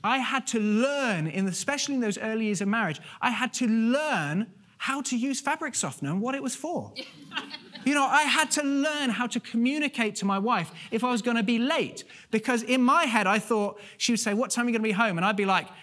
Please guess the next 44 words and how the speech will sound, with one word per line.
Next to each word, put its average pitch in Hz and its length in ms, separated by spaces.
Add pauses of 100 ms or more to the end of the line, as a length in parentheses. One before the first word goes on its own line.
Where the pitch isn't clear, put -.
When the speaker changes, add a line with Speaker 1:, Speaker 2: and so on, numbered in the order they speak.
Speaker 1:
"Six." - 640 (280)
"Six 160 400
is 147 140
gonna 156 320
be 143 140 (320)
pretty 220 280
much 190 220
impossible, 156 480
but 143 80
that's 208 200
what 185 100
I'm 165 100
aiming 175 280
for." 101 280 (180)
Speaker 2:
<laughs> - 180
Speaker 1:
And 233 120
then 269 80
when 294 100
I 285 60
turn 302 340
up 269 100
at 202 100
seven, 190 520
I 247 100
would 262 160
be, 262 240
I 214 60
couldn't 294 240
understand 220 420
why 151 140
she 233 160
was 233 120
cross. - 440 (280)
I 277 100
was 247 120
trying 302 580
for 208 120
six. - 600 (300)
You 247 120
know, 190 160
but 220 200
it, 269 280
things 302 220
happened. 233 460